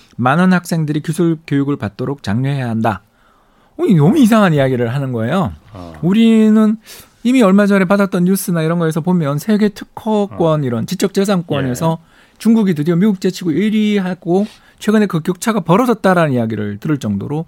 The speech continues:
Speaker 2: 예.
Speaker 1: 중국의 과학기술 역량,
Speaker 2: 음.
Speaker 1: 특히 뭐
Speaker 2: 그러니까.
Speaker 1: 칭화대부터
Speaker 2: 예.
Speaker 1: 북경대, 북탕대 같은 그런 세계적인 명문 대학들의 세계 랭킹 보면 전부 다 또, 어, 세계 십 위,
Speaker 2: 음.
Speaker 1: 이십 위권에 포진해 있을 정도로 과학기술도 좋고, 얼마 전에는 인공위성도 띄워서 사람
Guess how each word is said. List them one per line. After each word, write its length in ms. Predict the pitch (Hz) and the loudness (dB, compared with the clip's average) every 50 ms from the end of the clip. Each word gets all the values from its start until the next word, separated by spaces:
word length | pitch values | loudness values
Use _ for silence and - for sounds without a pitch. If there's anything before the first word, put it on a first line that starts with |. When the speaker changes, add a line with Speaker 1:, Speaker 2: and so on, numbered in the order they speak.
| 131 123 104 | -12 -12 -12
Speaker 2:
예. 200 | 92 85 80 73 - | -12 -12 -12 -12 -4
Speaker 1:
중국의 420 | - 196 196 196 190 175 170 156 | -2 0 0 2 2 0 0 0
과학기술 560 | - 180 185 185 175 - 170 156 190 165 147 | 2 2 2 2 0 -2 -4 -4 -2 -4 -2
역량, 380 | 127 113 113 117 120 117 117 110 | -2 -2 -2 -2 -2 -2 -4 -4
Speaker 2:
음. 40 | 110 | -6
Speaker 1:
특히 180 | - - - 185 | -10 -10 -6 -6
뭐 60 | 160 143 127 | -4 -4 -6
Speaker 2:
그러니까. 20 | 101 | -6
Speaker 1:
칭화대부터 760 | - - 202 190 185 180 165 165 143 160 151 - - 147 143 - | -4 -2 0 0 0 0 0 -2 -4 -6 -8 -10 -8 -8 -8 -8
Speaker 2:
예. 120 | 90 80 73 71 - _ _ _ | -8 -12 -16 -20 -20 _ _ _
Speaker 1:
북경대, 520 | 160 151 - 165 151 151 143 135 139 131 | -8 -6 -4 -2 -2 -2 -2 -4 -6 -6
북탕대 460 | 131 _ _ - 165 160 147 151 139 | -8 _ _ -2 -2 0 0 -2 -2
같은 380 | 127 123 110 - - 143 131 131 - _ _ _ _ _ - | -4 -4 -6 -8 -8 -10 -10 -10 -12 _ _ _ _ _ -6
그런 120 | - 180 | -6 -4
세계적인 520 | 175 - 233 233 240 240 220 220 202 196 | 0 0 2 2 2 2 2 2 2 2
명문 300 | 165 147 139 143 151 156 | 2 0 0 0 -2 -2
대학들의 540 | 160 180 180 170 165 - - 156 143 139 135 | 0 0 0 -2 -2 -4 -4 -2 -2 -2 -4
세계 260 | 135 - 180 165 180 165 | -4 -4 -2 -2 0 0
랭킹 320 | 160 175 170 - 208 185 | 0 -2 -2 0 0 0
보면 240 | 160 156 147 139 123 | 0 -2 -4 -6 -6
전부 220 | - 160 175 185 | -2 -2 0 0
다 120 | 175 165 147 - | 0 -2 -4 -4
또, 200 | - 120 117 113 117 _ _ _ _ _ _ _ _ _ | -6 -8 -8 -8 -10 _ _ _ _ _ _ _ _ _
어, 140 | - 131 131 | -8 -8 -8
세계 300 | 131 - 196 180 190 190 | -4 -2 0 0 2 0
십 200 | 180 - 226 196 | 0 0 -2 0
위, 140 | 208 202 190 | 2 2 2
Speaker 2:
음. 40 | 156 | 2
Speaker 1:
이십 240 | 139 151 - 190 175 | 0 0 -2 -2 -2
위권에 280 | 170 - 160 147 139 135 | -2 -2 -2 -4 -4 -4
포진해 360 | - 175 175 165 180 170 147 | -4 -6 -6 -4 -4 -4 -4
있을 240 | 143 143 - 139 127 127 _ | -4 -4 -6 -8 -8 -10 _
정도로 540 | - 139 127 123 120 127 127 143 151 156 - _ _ - - _ _ _ | -10 -8 -6 -6 -4 -4 -4 -4 -4 -6 -8 _ _ -20 -20 _ _ _
과학기술도 640 | - 160 175 180 175 170 160 151 - 165 151 156 139 | -2 0 0 2 0 0 -2 0 0 0 0 0 0
좋고, 360 | 135 117 - - - 147 131 | -2 -4 -6 -6 -6 -4 -4
얼마 220 | 120 127 147 160 156 | -2 0 0 0 0
전에는 420 | 151 160 156 156 147 147 135 127 120 | 0 -2 -2 -2 -2 -4 -4 -4 -4
인공위성도 580 | 127 143 160 170 170 156 190 190 185 175 160 160 | -2 0 2 2 2 2 2 2 2 2 0 0
띄워서 280 | 175 165 156 151 156 | -2 -2 -2 -4 -6
사람 360 | 147 175 160 151 151 151 139 | -6 -4 -2 -2 -2 -2 -4